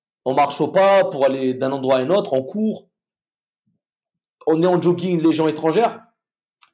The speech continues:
Et déjà, j'étais content, tu vois. Putain, je regarde le, le, le petit drapeau Légion étrangère. Je dis, « Putain, quand je vais dire à mes potes à Madagascar que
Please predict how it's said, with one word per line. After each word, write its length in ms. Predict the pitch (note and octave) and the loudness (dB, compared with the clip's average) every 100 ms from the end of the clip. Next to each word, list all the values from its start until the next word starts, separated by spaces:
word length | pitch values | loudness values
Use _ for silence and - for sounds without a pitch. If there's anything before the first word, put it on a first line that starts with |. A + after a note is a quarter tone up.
| _ _ _ - | _ _ _ -6
Et 80 | A#2+ | -4
déjà, 240 | C3 F3+ | 2 0
j'étais 180 | F3 C#3 | 0 -4
content, 260 | - F3+ G3+ | -4 -4 -4
tu 140 | - | -2
vois. 160 | D#3 - | -4 -4
Putain, 220 | - A#2+ | -10 -8
je 120 | A2+ | -4
regarde 240 | B2 C#3 | 0 0
le, 280 | B2+ A#2+ A2 | 2 2 2
le, 180 | G#2+ A#2+ | 2 2
le 180 | A2+ A#2+ | 0 -2
petit 120 | - | -4
drapeau 340 | - A#2 C#3 | 0 0 -2
Légion 240 | B2+ A2 A#2 | -2 0 -2
étrangère. 520 | A2 A#2 C#3 F3 - _ _ _ _ | -2 -4 -2 -4 -6 _ _ _ _
Je 100 | _ | _
dis, « 120 | A2+ G#2+ | -20 -20
Putain, 160 | - | -14
quand 120 | A#2+ A#2 | -12 -12
je 80 | |
vais 80 | G2 | -10
dire 160 | G#2+ A#2+ | -8 -6
à 40 | |
mes 100 | A2 | -6
potes 200 | G#2+ B2+ | -8 -10
à 20 | |
Madagascar 560 | A2+ A2 A2 - D#3 - | -8 -6 -8 -10 -16 -16
que 280 | - A2 | -12 -12